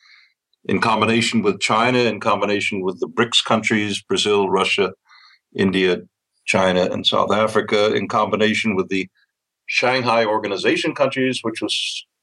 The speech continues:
started some years ago between China, Russia, Uzbekistan, uh, Kazakhstan, and Central Asian republics, and,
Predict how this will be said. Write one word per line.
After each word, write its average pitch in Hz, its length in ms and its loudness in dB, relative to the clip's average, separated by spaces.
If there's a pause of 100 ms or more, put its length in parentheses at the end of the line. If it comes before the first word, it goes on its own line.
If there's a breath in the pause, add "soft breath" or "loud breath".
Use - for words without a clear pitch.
(260)
started 107 500 -2
some 104 220 0
years 110 200 2
ago 110 340 2
between 95 460 -2
China, 98 640 2
Russia, 95 520 0 (840)
Uzbekistan, 95 1000 0 (340)
uh, - 220 -4
Kazakhstan, 90 880 0
and 90 260 -6
Central 98 460 0
Asian 107 260 2
republics, 92 580 0 (960 loud breath)
and, 135 580 0